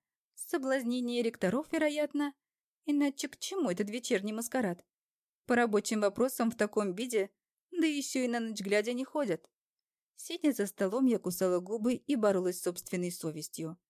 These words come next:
Подслушивать однозначно нехорошо. Но, с другой стороны, это касается и меня тоже. Вроде как я его невеста.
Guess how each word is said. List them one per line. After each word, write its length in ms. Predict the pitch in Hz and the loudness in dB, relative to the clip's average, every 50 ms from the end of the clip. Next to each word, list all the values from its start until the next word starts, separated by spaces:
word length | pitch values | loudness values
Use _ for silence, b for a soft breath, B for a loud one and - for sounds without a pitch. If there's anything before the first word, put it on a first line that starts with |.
| _ _ _ _ _ _ | _ _ _ _ _ _
Подслушивать 680 | - 180 175 - - 175 - - - - 185 202 196 - - | -6 -6 -6 -6 -8 -8 -8 -8 -8 -8 -8 -8 -8 -6 -6
однозначно 640 | 226 214 220 240 247 - 196 165 - - - 196 | -6 -4 -4 -6 -6 -4 -4 -6 -4 -4 -4 -4
нехорошо. 640 | 202 214 226 - 262 269 285 - - - 180 160 175 b b b _ _ _ _ _ _ _ - | -4 -4 -6 -4 -2 -2 -2 -2 0 2 2 0 0 b b b _ _ _ _ _ _ _ -2
Но, 300 | 247 226 226 220 214 214 | 0 0 0 0 -2 -4
с 40 | 214 | -4
другой 340 | - 233 247 226 233 277 277 | -2 -2 -2 -2 -2 -4 -4
стороны, 540 | - - - 277 269 262 254 262 262 262 - _ _ _ _ _ _ _ _ - | -2 0 2 2 2 2 0 -2 -4 -6 -8 _ _ _ _ _ _ _ _ -20
это 220 | - _ - 381 | -8 _ -2 0
касается 520 | 381 370 349 - - 330 330 320 - - 311 | 0 0 0 0 0 0 0 0 0 0 0
и 60 | 302 | 0
меня 240 | 302 302 311 320 311 | 0 -2 -2 -2 0
тоже. 420 | - 285 214 175 175 175 175 175 _ _ _ _ _ _ _ - | 0 0 0 0 -2 -4 -6 -6 _ _ _ _ _ _ _ 0
Вроде 320 | 240 240 240 226 233 233 | 2 4 4 4 2 2
как 260 | - 226 220 - - | 0 0 0 0 2
я 100 | 247 226 | 4 4
его 160 | 214 214 208 | 4 4 2
невеста. 600 | 214 202 196 185 185 226 247 - - - 233 220 | 0 -2 -2 -2 -2 -2 -2 -2 -4 -6 -6 -8